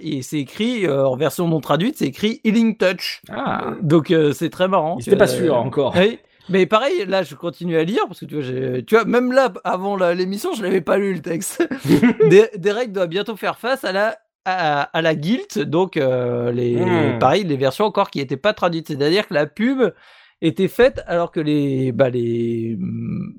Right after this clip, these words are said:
Speaker 1: les gens du marketing
Speaker 2: La
Speaker 1: n'avaient même
Speaker 2: localisation n'était pas finie, ouais.
Speaker 1: voilà, n'avaient même pas les éléments de la localisation. Ça, je trouve ça, euh,
Speaker 2: En tout cas, il a eu un argu market, c'est mine de rien, euh,
Speaker 1: Elle
Speaker 2: c'est
Speaker 1: a
Speaker 2: cool.
Speaker 1: eu un argu market, c'est toujours, euh, toujours ça de prix.
Speaker 2: Mhm.
Speaker 1: Et donc, pour en revenir à la presse, donc, euh,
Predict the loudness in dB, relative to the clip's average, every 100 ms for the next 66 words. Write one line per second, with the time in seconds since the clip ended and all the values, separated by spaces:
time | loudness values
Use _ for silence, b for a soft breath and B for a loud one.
0 | -10 -4 0 2 2 2 0 -6 -2 2
1 | 6 6 6 6 4 2 2 0 0 -2
2 | -2 0 2 4 2 -2 -6 -4 -4 -2
3 | 0 2 0 0 0 0 0 -2 -2 0
4 | -2 -4 -14 _ -6 -4 -6 -12 -2 2
5 | 2 0 -6 -6 6 6 8 4 2 0
6 | -2 -2 -2 -4 -6 -4 -2 0 0 0
7 | 0 0 0 -2 -2 -2 -2 -2 4 4
8 | 4 0 -2 -2 -2 -2 -4 -6 -8 -10
9 | -6 -4 -4 -4 -2 -2 0 -2 -4 -6
10 | -2 0 0 2 4 4 0 -2 -4 -2
11 | 0 0 -2 -2 0 0 -2 2 2 2
12 | -4 -6 -2 0 2 2 2 2 0 0
13 | 0 0 0 -2 -4 -10